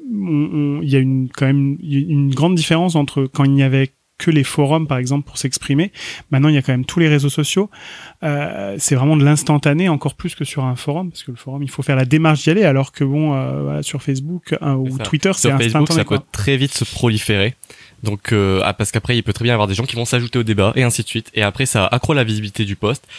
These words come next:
Speaker 2: et ça peut très vite partir en vrille. Donc, euh, oui, il faut être très, très vigilant là-dessus. Euh, bah, déjà, euh, sur D C P, j'essaie, euh, j'essaie d'éviter le post polémique.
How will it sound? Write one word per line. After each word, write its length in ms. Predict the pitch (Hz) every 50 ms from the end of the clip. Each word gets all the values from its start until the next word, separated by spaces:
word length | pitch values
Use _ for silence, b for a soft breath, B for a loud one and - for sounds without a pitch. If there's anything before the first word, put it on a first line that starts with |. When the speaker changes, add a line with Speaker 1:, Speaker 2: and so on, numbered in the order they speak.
| B B B
Speaker 2:
et 80 | B 110
ça 160 | - - 98
peut 160 | - 104 101
très 180 | - - - 120
vite 260 | 113 139 - - - - _ -
partir 460 | 123 - - - - 131 123 95 78 - -
en 100 | - 104
vrille. 360 | 95 92 92 95 101 120 135 B B B B B B B
Donc, 240 | 113 117 107 - -
euh, 140 | 151 107 107
oui, 100 | 117 131
il 40 |
faut 120 | - - 120
être 140 | 104 - _ _ _ _ -
très, 180 | - - 165
très 200 | - - - 139
vigilant 400 | 120 110 110 104 104 107 104 104
là-dessus. 520 | 104 98 90 - - - - 110 120 143 - B B B B B B B -
Euh, 340 | 104 98 95 95 95 92 92
bah, 220 | 98 110 107 107
déjà, 240 | 104 113 113 131 143
euh, 240 | 139 123 104 101 95
sur 360 | - - - - - - 110
D 120 | 101 107
C 140 | 104 - 117
P, 200 | - 127 127 117
j'essaie, 340 | 104 90 98 95 - - 117
euh, 200 | 104 95 90 85
j'essaie 240 | - 101 117 113 -
d'éviter 300 | 147 135 117 110 98 123
le 60 | 110
post 180 | 104 113 107 -
polémique. 480 | - 101 95 92 95 123 - - -